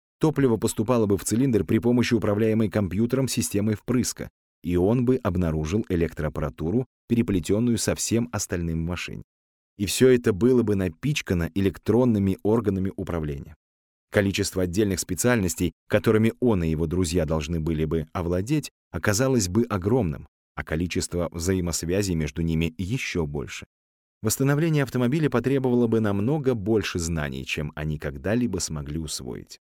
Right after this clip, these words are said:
Если потрясенный количеством специальностей, необходимых им для работы над машиной в целом, сын Эдди и его друзья смело взялись хотя бы за рулевое колесо, они все равно оказались бы в тупике. Заглянув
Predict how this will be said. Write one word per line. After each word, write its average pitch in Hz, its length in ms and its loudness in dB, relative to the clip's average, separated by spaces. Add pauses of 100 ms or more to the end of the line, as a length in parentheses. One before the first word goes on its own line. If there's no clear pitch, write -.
(520)
Если 110 260 2
потрясенный 101 600 0
количеством 101 580 -2
специальностей, 80 880 -4
необходимых 82 640 -2
им 98 160 0
для 85 140 2
работы 85 400 0
над 73 140 -4
машиной 80 400 -4
в - 80 -14
целом, 73 340 -2 (280)
сын 117 420 0
Эдди 76 520 -2
и 95 80 -4
его 92 200 0
друзья 87 480 0 (140)
смело 104 460 2
взялись 82 340 -4
хотя 82 260 -4
бы 78 100 -2
за 85 140 0
рулевое 101 480 2
колесо, 87 480 0 (300)
они 92 200 0
все 87 200 -4
равно 92 260 -2
оказались 78 420 -4
бы 71 100 -10
в - 80 -18
тупике. 73 440 -12 (520)
Заглянув 117 480 2